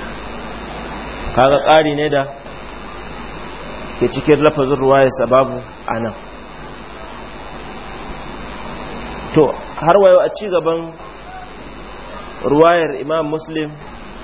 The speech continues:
bayan ya kawo cewar, "Fa inni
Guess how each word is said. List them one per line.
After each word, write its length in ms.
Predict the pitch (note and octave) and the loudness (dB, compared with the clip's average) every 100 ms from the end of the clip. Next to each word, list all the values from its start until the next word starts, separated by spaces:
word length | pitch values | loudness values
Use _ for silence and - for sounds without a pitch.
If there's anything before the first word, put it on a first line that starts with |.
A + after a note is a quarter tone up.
| - - - - - - B2+ | -14 -14 -14 -14 -14 -8 4
bayan 260 | D3+ E3 | 6 6
ya 200 | E3+ E3 | 6 4
kawo 400 | D#3+ D#3+ D#3+ E3 | 2 4 6 4
cewar, 440 | E3 F3 D#3+ C#3+ C#3+ C#3+ - - - - - - - | 2 0 2 4 2 -2 -4 -2 -2 -4 -10 -12 4
"Fa 80 | C#3+ - | 4 6
inni 500 | F#3+ F3+ D#3+ C#3+ | 4 6 4 2